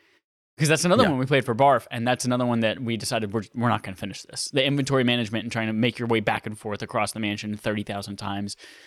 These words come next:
Speaker 1: and the Crimson Heads and all that kind of shit. Like, that, that's one where it was too hard to play nowadays by modern Resident Evil standards. But I just, I don't know if they're gonna go back and,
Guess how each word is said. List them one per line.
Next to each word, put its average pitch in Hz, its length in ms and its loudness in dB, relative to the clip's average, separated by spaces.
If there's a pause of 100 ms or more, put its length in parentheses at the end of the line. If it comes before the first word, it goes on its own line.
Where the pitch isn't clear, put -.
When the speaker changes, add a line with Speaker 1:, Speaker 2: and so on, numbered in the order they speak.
(300)
Speaker 1:
and 107 200 -2
the 101 120 0
Crimson 110 340 -2
Heads 104 240 0
and 107 60 0
all 104 100 0
that 95 120 -4
kind 104 100 -6
of 98 60 -6
shit. - 100 -12
Like, 123 160 -6
that, 135 240 -2
that's 135 260 2
one 123 180 0
where 104 400 -2 (720)
it 147 180 0
was 127 180 -2
too 160 240 2
hard 127 180 4
to 107 60 -6
play 107 260 -2
nowadays 95 600 -4 (260)
by 117 120 0
modern 107 340 0
Resident 101 300 -4
Evil 92 160 -10
standards. 87 600 -10 (520)
But 151 120 2
I 180 40 2
just, 175 320 0
I 165 80 4
don't 190 180 -4
know 165 160 6
if 135 100 0
they're 156 120 4
gonna 151 200 4
go 135 200 4
back 135 280 4
and, 113 260 -4